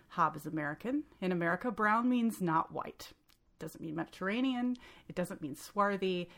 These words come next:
It means not white. And while Hobb is not dealing with real-life racial issues, she is absolutely using parallels in her story to comment on issues of prejudice, bigotry, identity, and mixed heritage. She has populated her world with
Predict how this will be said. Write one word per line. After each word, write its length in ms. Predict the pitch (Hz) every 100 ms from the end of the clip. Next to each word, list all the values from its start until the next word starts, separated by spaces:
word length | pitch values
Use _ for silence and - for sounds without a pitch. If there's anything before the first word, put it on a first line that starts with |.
| -
It 100 | 190
means 320 | 185 170 165 160
not 300 | 151 143 -
white. 340 | - - - - - - _ -
And 260 | 180 170 -
while 300 | 180 190 180
Hobb 380 | - 202 190 185
is 180 | 180 170
not 180 | 156
dealing 240 | - 170 165
with 160 | 151
real-life 340 | 165 165 151 147
racial 300 | 247 277 233
issues, 560 | 180 - 165 165 165 - -
she 240 | - 185
is 340 | - 196 196 -
absolutely 600 | 170 170 - 185 180 175
using 320 | 165 160 165
parallels 520 | 156 170 160 151 151 165
in 80 |
her 140 | 151 160
story 320 | - 165 151
to 60 | 143
comment 520 | - 170 156 156 -
on 180 | 156 -
issues 400 | 165 - 160 -
of 140 | - -
prejudice, 460 | 214 160 - - -
bigotry, 540 | 196 170 - - - -
identity, 500 | 170 185 180 180 180
and 200 | 156 180
mixed 240 | 170 - -
heritage. 560 | - 151 156 214 - - - - - -
She 100 | 196
has 140 | 185
populated 640 | - 185 175 185 180 170 170
her 100 | 196
world 320 | 185 165 160
with 180 | 170 165